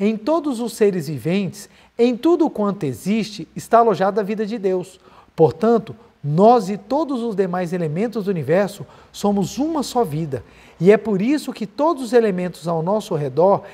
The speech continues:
reagem segundo as vibrações da nossa mente, trazendo determinadas consequências. Mesmo em se tratando de coisas que aparentemente são simples matéria, devemos nos sentir gratos e dar-lhes nossa bênção,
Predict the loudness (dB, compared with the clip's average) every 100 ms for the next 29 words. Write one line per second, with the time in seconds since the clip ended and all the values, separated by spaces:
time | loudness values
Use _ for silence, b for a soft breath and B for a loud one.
0 | B B 2 6 6 4 -2 -8 -10 -8
1 | -8 -4 -4 -4 -4 -4 -4 -6 -2 0
2 | 0 -2 -4 -2 -4 -6 -16 b b b
3 | 4 6 6 4 0 0 -2 -2 -4 -2
4 | -2 -2 -4 -8 -8 -6 -4 -4 -6 -12
5 | -14 _ _ B B B -2 4 6 4
6 | 0 -2 0 0 2 -2 -2 -4 2 2
7 | 2 2 2 4 0 0 -4 -6 -6 -6
8 | -8 -6 -8 -6 -6 -4 -4 2 4 6
9 | 4 B B B B 6 6 6 0 -2
10 | -4 -6 -6 -4 -2 -2 2 2 2 0
11 | -8 -8 -8 -2 4 4 4 -2 -4 -6
12 | -4 0 0 0 -6 -6 -4 -2 -4 -8
13 | -14